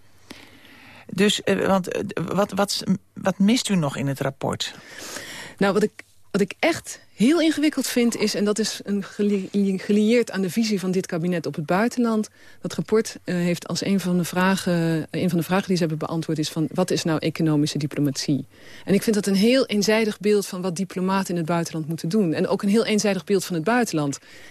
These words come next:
Speaker 2: Is het buitenland voor Nederland alleen maar een wingewest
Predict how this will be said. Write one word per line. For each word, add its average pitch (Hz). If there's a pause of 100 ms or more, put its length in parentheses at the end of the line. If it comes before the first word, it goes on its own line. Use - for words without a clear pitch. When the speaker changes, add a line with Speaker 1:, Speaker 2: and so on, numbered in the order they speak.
Speaker 2:
Is -
het 202
buitenland 202
voor -
Nederland 180
alleen 196
maar 180
een 170
wingewest 180